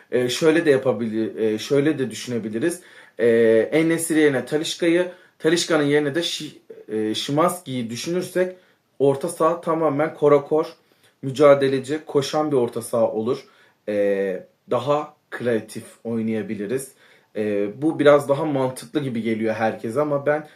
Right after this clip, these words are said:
daha çok ilk on bir, e, ilk söylediğim on birden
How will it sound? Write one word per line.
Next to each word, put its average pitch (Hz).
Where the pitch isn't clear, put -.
daha 156
çok -
ilk 151
on 123
bir, 117
e, 110
ilk 147
söylediğim 120
on 127
birden 127